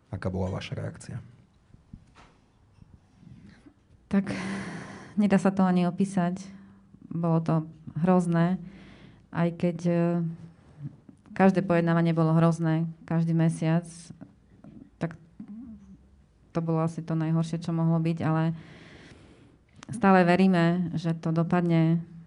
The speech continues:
Speaker 2: ináč, ako to vyzerá.
Speaker 1: Čo by znamenalo, že to dopadne ináč? Lebo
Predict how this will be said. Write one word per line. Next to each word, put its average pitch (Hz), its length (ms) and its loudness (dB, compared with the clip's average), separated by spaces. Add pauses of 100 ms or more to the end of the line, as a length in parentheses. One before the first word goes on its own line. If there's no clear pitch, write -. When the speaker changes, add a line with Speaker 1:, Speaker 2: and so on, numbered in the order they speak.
(500)
Speaker 2:
ináč, 175 480 4 (360)
ako 170 440 -2 (640)
to - 80 -8
vyzerá. 165 520 2 (2750)
Speaker 1:
Čo 135 120 2
by 120 120 4
znamenalo, 87 480 2
že 82 120 -6
to 85 80 -10
dopadne 85 480 -6
ináč? 82 400 -10
Lebo 98 200 -6